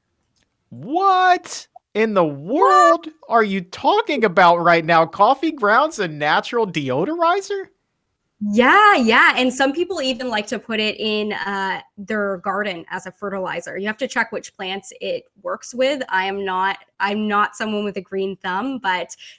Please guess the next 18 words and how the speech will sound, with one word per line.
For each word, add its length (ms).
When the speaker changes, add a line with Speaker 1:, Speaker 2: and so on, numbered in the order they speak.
Speaker 2:
it 260
makes 300
as 120
a 60
great 500
fertilizer 520
for 120
some 200
plants. 540
Speaker 1:
All 140
right, 140
that's 240
gonna 160
close 320
it 80
up 160
for 100
five 500